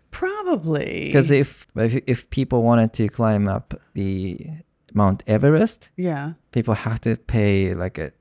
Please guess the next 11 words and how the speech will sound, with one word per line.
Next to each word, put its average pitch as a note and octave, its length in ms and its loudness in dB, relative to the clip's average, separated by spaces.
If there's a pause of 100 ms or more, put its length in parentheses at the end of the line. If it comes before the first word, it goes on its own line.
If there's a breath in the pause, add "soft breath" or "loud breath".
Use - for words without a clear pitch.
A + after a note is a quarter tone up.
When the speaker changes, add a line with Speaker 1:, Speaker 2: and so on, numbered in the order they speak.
(120)
Speaker 2:
lots G#2+ 400 -4
of G2+ 160 -2
money A2+ 300 2
to, G2+ 360 0
uh, F2 340 -2 (1200 soft breath)
to A2 100 2
the G2 120 2
government. G#2+ 800 2 (240)
Speaker 1:
Oh, F#3+ 140 -2
really? G3 720 -4 (260)
Speaker 2:
Yes, F2+ 320 -4